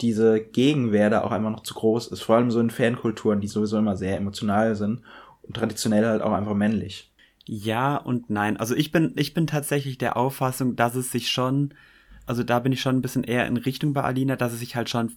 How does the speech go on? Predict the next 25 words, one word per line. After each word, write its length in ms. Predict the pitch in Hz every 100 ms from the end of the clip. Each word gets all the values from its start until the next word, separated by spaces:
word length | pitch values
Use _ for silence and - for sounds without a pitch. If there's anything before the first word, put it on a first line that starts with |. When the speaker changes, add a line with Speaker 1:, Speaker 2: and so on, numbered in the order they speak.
| -
Speaker 2:
vergleichsweise 720 | 120 117 107 113 110 104 101
viel, 340 | - 113 110
viel 300 | 104 104 98
mehr 280 | 92 92 92
geändert 440 | - - 101 101
hat 200 | 107 104 - - - -
und 180 | 104
dass, 360 | 107 101 - - -
ja, 300 | 101 104 98
wie 140 | 101
vor 160 | 101 113
dreißig 320 | - 104 101
Jahren 540 | 101 101 101 90 - - -
reden 240 | 110 110
Speaker 1:
Ja, 60 | 98
Speaker 2:
wir 60 |
Speaker 1:
ja. 60 | 95
Speaker 2:
zumindest 380 | 90 87 90 -
heute 220 | 92 90
drüber. 260 | - 101 85
Und 100 | 120
ich 100 | -
glaub 260 | 107 117
halt 200 | 127 117
auch, 260 | 113 117